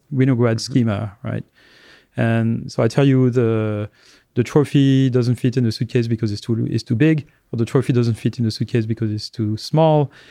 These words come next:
Speaker 1: and the it in the first case refers to the trophy, in the second case to the suitcase. And the reason you can figure this out is because you know what the trophy and the suitcase are. You know one is supposed to fit in the other one, and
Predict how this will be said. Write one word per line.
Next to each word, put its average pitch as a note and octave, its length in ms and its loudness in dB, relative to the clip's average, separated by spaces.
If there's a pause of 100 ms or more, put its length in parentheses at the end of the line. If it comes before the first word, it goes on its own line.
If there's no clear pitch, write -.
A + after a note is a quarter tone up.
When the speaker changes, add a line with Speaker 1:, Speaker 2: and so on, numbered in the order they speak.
(160)
Speaker 1:
and A#2 120 2
the B2 180 2
it D3 180 2
in C3+ 80 2
the A#2+ 80 2
first A#2+ 240 0
case A#2+ 440 2 (300)
refers A#2 320 0
to - 80 -12
the A#2+ 100 -2
trophy, D3+ 320 2
in C3+ 40 4
the B2 60 2
second A#2+ 300 0
case A#2 200 -2
to - 60 -8
the A2+ 80 -6
suitcase. - 440 -10 (640)
And B2+ 300 4
the B2+ 60 4
reason D3+ 260 4
you B2+ 120 2
can A#2 200 0
figure A#2 220 -2
this A#2+ 160 2
out F#3+ 240 0
is G#2+ 100 -8
because A#2 320 0
you A#2 60 2
know A#2+ 100 2
what A#2+ 100 2
the A2 80 -2
trophy - 340 -6
and A2 60 -4
the G#2+ 40 -6
suitcase A#2 360 -8
are. D#3+ 220 2
You C#3 80 4
know B2 120 2
one A#2 220 0
is A#2+ 100 -2
supposed A#2+ 260 -4
to A#2+ 100 -8
fit A#2 160 -8
in B2 80 -2
the A2+ 80 0
other D3+ 180 2
one, C#3+ 300 2
and A2+ 220 -2